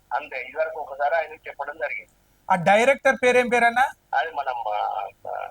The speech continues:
Speaker 1: దండే కనకరత్నం.
Speaker 2: దండే కనకరత్నం. సరే అన్న, ఇప్పుడు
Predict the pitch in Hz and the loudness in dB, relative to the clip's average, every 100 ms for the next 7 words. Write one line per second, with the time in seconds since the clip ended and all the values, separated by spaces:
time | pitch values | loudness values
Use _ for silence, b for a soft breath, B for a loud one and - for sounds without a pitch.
0 | - - _ 107 107 139 165 156 139 135 | -16 -20 _ -8 -4 -4 -4 -6 -8 -4
1 | 165 175 - 127 - _ _ 139 156 160 | -4 -4 -6 -12 -14 _ _ -4 0 0
2 | 156 147 135 127 - 113 107 135 _ _ | 0 -2 -4 -6 -10 -18 -18 -20 _ _
3 | _ _ - 185 233 240 247 269 208 220 | _ _ -2 4 4 4 4 4 0 0
4 | 208 202 | 2 2